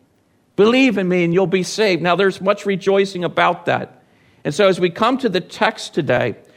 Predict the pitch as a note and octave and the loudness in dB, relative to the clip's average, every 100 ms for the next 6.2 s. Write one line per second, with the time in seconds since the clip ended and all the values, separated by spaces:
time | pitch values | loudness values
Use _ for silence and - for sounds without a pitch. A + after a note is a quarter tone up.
0 | _ _ _ - D#3+ F#3 A#3 - F#3+ F#3+ | _ _ _ -2 2 2 2 2 0 2
1 | G3+ E3+ F3 - F3+ E3+ C3 C3 A#2 G2 | 0 0 -4 -2 -2 -2 0 0 0 -4
2 | - _ _ _ _ - D#3 F#3+ G3 C4 | -12 _ _ _ _ -6 -2 0 0 -2
3 | - G#3+ G#3+ G3+ F#3 E3+ E3+ F3+ F3 E3 | 0 2 2 2 0 -2 0 2 2 2
4 | C#3+ C#3 - - _ _ - E3+ F3+ A3 | 0 -2 -10 -20 _ _ -4 -2 2 0
5 | A3+ - - _ F#3+ G3+ G3+ F#3+ F3+ F3 | 0 -6 -20 _ 0 2 0 -2 0 2
6 | C3 | 2